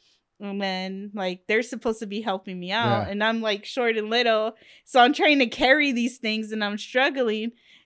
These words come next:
Speaker 1: And I'm like, "They should be <laughs> helping me."
Speaker 2: Yeah.
Speaker 1: And they really, like,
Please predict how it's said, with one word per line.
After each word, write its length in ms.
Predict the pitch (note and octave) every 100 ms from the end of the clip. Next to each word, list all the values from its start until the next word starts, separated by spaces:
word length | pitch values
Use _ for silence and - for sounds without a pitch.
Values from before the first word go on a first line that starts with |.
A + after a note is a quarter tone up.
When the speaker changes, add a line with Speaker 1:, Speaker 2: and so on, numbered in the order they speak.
| -
Speaker 1:
And 120 | A#3
I'm 140 | A3
like, 240 | A3+ G#3+ -
"They 180 | F4 F4+
should 220 | - C4
be 120 | A#3+
<laughs> 120 | D4+
helping 500 | F4 D#4+ - G#4+ C#4+
me." 180 | E4 C4+
Speaker 2:
Yeah. 80 | - - - -
Speaker 1:
And 180 | B3+ A#3+
they 160 | C4 C#4
really, 400 | C4+ C4 C4 B3+
like, 320 | A#3+ G3+